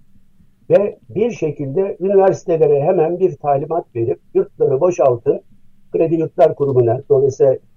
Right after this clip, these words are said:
Gençlik ve Spor Bakanlığı'na bir talimat verip, "Yurtları boşaltın." dediğiniz anda başlıyor zarar. Şu anda o zarar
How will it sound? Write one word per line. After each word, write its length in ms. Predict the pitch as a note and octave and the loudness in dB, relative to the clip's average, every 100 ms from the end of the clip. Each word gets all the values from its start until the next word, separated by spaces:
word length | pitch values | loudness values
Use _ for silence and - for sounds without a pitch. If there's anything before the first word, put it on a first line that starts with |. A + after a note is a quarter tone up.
| _ | _
Gençlik 300 | A#2+ B2+ C3 | -4 -4 -4
ve 100 | C3 | -4
Spor 340 | A#2 - - A2 | -4 0 2 2
Bakanlığı'na 480 | G#2+ G#2+ G#2+ G#2+ | 0 -2 -2 -4
bir 120 | D3+ - | -6 -2
talimat 500 | A#2+ G3 - G#4 G4 | -2 2 2 0 -4
verip, 200 | - E4+ | -8 -8
"Yurtları 400 | - - A4 - | -6 -2 0 0
boşaltın." 520 | - C#3+ A#2+ G#2 - _ - | -2 -2 -6 -8 -20 _ -8
dediğiniz 460 | C#3 E3 F3 C3 G#2+ | -6 -4 -4 -4 -8
anda 440 | C3+ - - G3 G#3 _ _ _ _ | -6 -6 0 -2 -2 _ _ _ _
başlıyor 460 | F3 E3+ D3+ D#3+ A#2 | -2 -2 0 2 2
zarar. 420 | A2+ E2 - - _ _ _ _ _ | 0 -4 -8 -14 _ _ _ _ _
Şu 160 | - A3 | -4 0
anda 180 | A3 G#3 | 2 0
o 120 | F3 | 0
zarar 380 | F#3 F#3 G#3+ | -2 0 -2